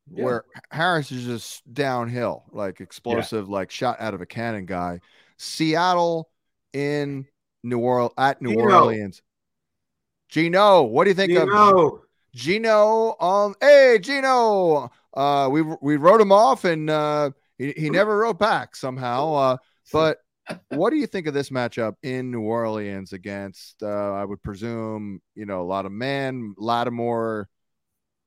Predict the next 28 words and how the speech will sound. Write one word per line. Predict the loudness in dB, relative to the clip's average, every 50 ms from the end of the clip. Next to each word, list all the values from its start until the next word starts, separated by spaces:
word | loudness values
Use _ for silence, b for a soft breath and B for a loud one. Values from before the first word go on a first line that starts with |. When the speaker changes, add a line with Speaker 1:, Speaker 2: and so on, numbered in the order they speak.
| _ _ _
Speaker 2:
You | -12
know, | -8 -8 -8
I | -6 -8 -8
know | -6 -4 -4 -4
he | -4
did | -4 -4 -6 -6 -4
pretty | -6 -6 -6 -4
well | -2 -2 -2 -2
against | -2 -4 -8 -12 -10 -8
D | -8 -8 -8
K | _ -4 -4 -4 -2 -4 -6 -8 -8
last | -6 -4 -4 -4 -6 -6 -6
year | -6 -6
until | -6 -6 -6 -6 -6
he | -6
didn't, | -6 _ -4 -4 -4 -6 -14 -14 -14 _ _ _
gave | -8 -8 -6
up | -6 -8 -8
a | -8
big | -12 -12 -12 -12
play. | _ -8 -6 -6 -4 -6
But | -8 -10 _ -16
Gino | -10 -8 -6 -4 -2 -2 0
this | -2 -2 -6 -4
week, | -10 -12 -12 -12 _
Greg, | -12 -10 -10 -8 -8
any | -8 -10 -8
thoughts? | -6 -6 -6 -6 -6 _ -16 _